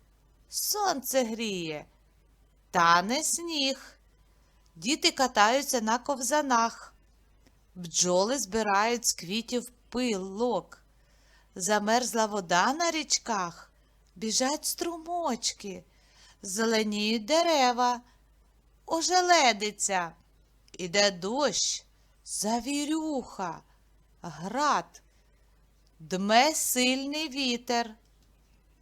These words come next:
В народі кажуть: «Багато снігу, багато хліба. Що влітку в-, відкладеш, то взимку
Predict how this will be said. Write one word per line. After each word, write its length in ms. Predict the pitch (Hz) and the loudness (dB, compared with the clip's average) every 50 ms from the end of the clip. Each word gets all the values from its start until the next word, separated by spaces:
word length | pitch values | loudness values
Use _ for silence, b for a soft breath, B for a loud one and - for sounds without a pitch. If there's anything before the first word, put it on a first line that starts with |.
| _ _ _ _ _ _ _ _ _ _ _ _ _ _ _ b b b b b b b b b b b b b b _ _ _ _ _ - | _ _ _ _ _ _ _ _ _ _ _ _ _ _ _ b b b b b b b b b b b b b b _ _ _ _ _ -20
В 180 | 185 175 196 | -16 -10 -4
народі 540 | 208 226 233 240 247 320 349 392 285 254 311 | 0 2 4 4 2 2 -2 -2 -2 -2 -4
кажуть: 600 | 302 - 269 240 202 190 180 156 175 180 160 156 | -4 -2 0 0 0 0 -2 -6 -10 -12 -12 -2
«Багато 560 | 156 196 233 262 294 311 294 277 285 240 233 | 0 2 2 4 4 4 4 4 0 -2 -4
снігу, 720 | 233 - - 208 202 202 240 302 339 370 330 247 214 202 190 | -2 -2 -2 -4 -4 -4 -4 -4 -4 -4 -6 -4 -4 -6 -4
багато 640 | 175 175 170 156 151 160 160 165 196 - - 339 | -2 -2 -2 -2 0 0 2 2 0 0 -4 -6
хліба. 720 | 339 - - 370 359 359 311 285 269 214 254 247 247 233 B B B B B B B | -6 -6 -6 -4 -2 -2 -2 -2 0 2 4 4 4 2 B B B B B B B
Що 280 | B - - - 254 262 | B -6 0 2 2 2
влітку 560 | 233 226 254 269 262 247 247 - - 226 226 | 2 0 0 -2 -2 -2 -4 -8 -8 -8 -8
в-, 120 | 220 - - _ _ _ _ | -8 -10 -14 _ _ _ _
відкладеш, 800 | 180 185 226 233 240 - - 220 220 220 208 220 294 359 349 - | -10 -8 -8 -8 -8 -6 -2 0 0 0 2 2 0 2 0 0
то 140 | - - 240 | -2 -2 -4
взимку 640 | 202 196 185 262 359 370 359 - - 254 262 262 262 | -2 -4 -4 -4 -4 -6 -8 -8 -6 -4 -4 -4 -6